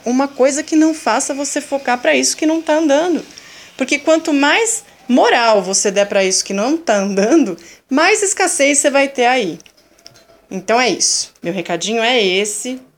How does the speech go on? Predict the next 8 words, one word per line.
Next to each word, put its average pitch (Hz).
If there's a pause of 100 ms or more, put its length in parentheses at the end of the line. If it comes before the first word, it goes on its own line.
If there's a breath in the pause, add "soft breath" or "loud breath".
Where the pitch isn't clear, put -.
(300)
Torço 220
muito 339 (200)
pra 233
que 233
vocês 226 (480 loud breath)
consigam 277 (400)
dar 226
fluidez 247